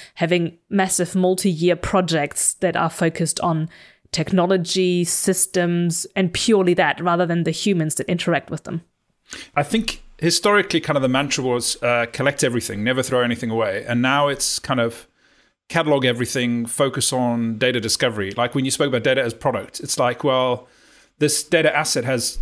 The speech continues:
Speaker 2: is not an asset unless it's actually been cataloged in a, like, an end user system where they can discover it, where they can get recommendations of data assets that are relevant. And kind of end users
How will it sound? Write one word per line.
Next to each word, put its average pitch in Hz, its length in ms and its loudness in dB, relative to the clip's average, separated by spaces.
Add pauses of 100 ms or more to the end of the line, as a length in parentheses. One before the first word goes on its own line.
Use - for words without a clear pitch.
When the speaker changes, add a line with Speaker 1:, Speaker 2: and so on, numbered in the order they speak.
Speaker 2:
is 117 100 0
not 135 200 4
an 113 100 2
asset 104 400 -2
unless 123 340 0
it's - 160 -4
actually 127 300 -2
been 113 440 -2
cataloged 135 540 0
in 120 180 -2
a, 113 360 0
like, 117 200 -2
an 123 60 0
end 127 160 2
user 113 220 0
system 120 320 -4
where 113 100 -2
they 110 80 -2
can 104 140 -8
discover 120 440 0
it, 113 160 -2
where 107 100 -8
they 110 80 -8
can 104 120 -10
get 110 100 -10
recommendations 117 760 0
of 113 320 -4
data 117 200 0
assets 113 340 -4
that 110 140 -2
are 110 120 0
relevant. 113 580 -2 (400)
And 135 160 0
kind 170 160 0
of 135 100 -2
end 175 220 0
users 135 640 0